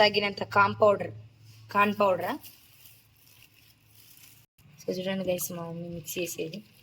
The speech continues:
ఇదిగో మొత్తం రౌండ్ తిప్పేస్తుంది ఏదో చెఫ్ లాగా. So, ఇలా మంచిగా ముక్కలకి పట్టే మసాలా లాగా పట్టించుకోవాలి. మంచిగా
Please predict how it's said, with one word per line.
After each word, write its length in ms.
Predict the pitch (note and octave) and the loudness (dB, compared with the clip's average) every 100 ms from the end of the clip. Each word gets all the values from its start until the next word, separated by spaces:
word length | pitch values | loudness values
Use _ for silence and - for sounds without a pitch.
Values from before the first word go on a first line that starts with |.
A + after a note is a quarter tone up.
| - _ F#3 | -20 _ -6
ఇదిగో 220 | F#3 F#3 F3+ | 0 2 0
మొత్తం 300 | - - G#3 F#3 | -2 0 2 4
రౌండ్ 280 | F#3+ A3+ A3 G#3 | 4 4 0 -2
తిప్పేస్తుంది 560 | - G3+ - E3+ D#3+ - G#3 - _ - _ _ _ _ - _ - _ _ _ _ _ _ _ - G3 | 0 -2 0 -6 -4 -6 -6 -8 _ -20 _ _ _ _ -20 _ -20 _ _ _ _ _ _ _ -4 -2
ఏదో 120 | G3+ G3+ G#3+ | 0 2 2
చెఫ్ 220 | G3 G3+ F#3+ | 2 2 2
లాగా. 220 | F#3 G3+ C#4 - _ _ _ _ _ - - _ _ _ _ _ _ _ _ _ _ - - | 2 0 -4 -14 _ _ _ _ _ -20 -20 _ _ _ _ _ _ _ _ _ _ -16 -6
So, 80 | F#3+ F#3 | -4 -2
ఇలా 140 | F3+ F3+ | -2 -2
మంచిగా 500 | F3+ F3+ F3 - G#3 G3 | -4 -6 -8 -2 2 2
ముక్కలకి 540 | F3 - G#3 G3+ - G3+ - | -2 0 0 0 -4 -10 -6
పట్టే 280 | F3+ - F#3 F3+ | -8 -6 -6 -6
మసాలా 360 | F3 F#3 F3+ F3 | -6 -4 -2 -4
లాగా 220 | F3 F3 - | -4 -6 -6
పట్టించుకోవాలి. 720 | E3+ F#3 - - E3 D#3+ G3+ C4 - - - - _ - - _ _ G3+ | -6 -6 -8 -4 -2 -2 -6 -8 -14 -18 -16 -20 _ -20 -20 _ _ -8
మంచిగా 360 | F#3 G#3 G3 | -6 -2 -2